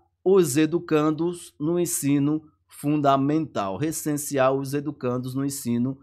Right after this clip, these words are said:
fundamental. Aí a L D B aqui, ó, a L D B veio aqui e falou assim, peraí, vamos lá. Res-, artigo quinto, parágrafo primeiro da, lá da L D B. Recensear anualmente as crianças e adolescentes em idade escolar, bem como os jovens e adultos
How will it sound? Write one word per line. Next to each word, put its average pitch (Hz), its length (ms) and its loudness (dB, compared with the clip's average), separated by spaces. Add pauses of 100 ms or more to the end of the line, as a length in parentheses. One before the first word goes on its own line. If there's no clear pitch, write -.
(200)
fundamental. 135 920 -2
Aí 240 240 0
a 254 60 4
L 190 140 2
D 131 160 2
B 110 160 -4
aqui, 190 320 -6
ó, 104 200 -2 (400)
a 175 80 -4
L 208 120 0
D 196 140 2
B 185 180 2
veio 175 320 0
aqui 190 400 -6
e 202 120 -10
falou 226 300 -2
assim, 156 320 -2
peraí, 131 360 -8
vamos 139 300 -6
lá. 107 200 -6 (560)
Res-, 214 440 0
artigo 170 360 -6
quinto, 190 360 -4
parágrafo 180 500 -2
primeiro 170 400 -2
da, 160 320 0
lá 151 220 0
da 160 180 0
L 156 160 2
D 180 140 4
B. 131 260 0 (400)
Recensear 190 800 2
anualmente 180 760 2
as 202 160 -2
crianças 190 760 -2 (140)
e 202 80 0
adolescentes 196 960 0
em 208 160 -4
idade 143 340 4
escolar, 151 460 2
bem 180 200 0
como 165 300 -4
os 170 100 -4
jovens 156 380 0
e 185 60 0
adultos 170 560 -4